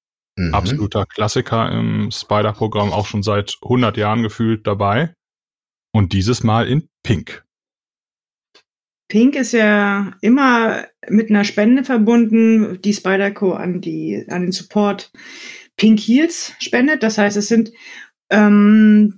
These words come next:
Speaker 3: ist eine Vereinigung, die sich vor allem für den, für die Aufklärung und für die,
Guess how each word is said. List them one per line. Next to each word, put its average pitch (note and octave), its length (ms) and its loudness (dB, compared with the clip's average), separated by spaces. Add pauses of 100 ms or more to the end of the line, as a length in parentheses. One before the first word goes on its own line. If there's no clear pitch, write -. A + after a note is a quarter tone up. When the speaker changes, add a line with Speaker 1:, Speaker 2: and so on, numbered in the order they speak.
(120)
Speaker 3:
ist - 160 -2
eine G#3+ 80 2
Vereinigung, A3 500 2
die G#3+ 120 2
sich G#3 180 -2
vor - 240 -4
allem C4 240 0
für A#3+ 160 0
den, A3 460 4
für G#3 100 -10
die G3 140 0
Aufklärung G#3+ 600 0
und F#3 160 -2
für F#3 160 -4
die, F3 500 -4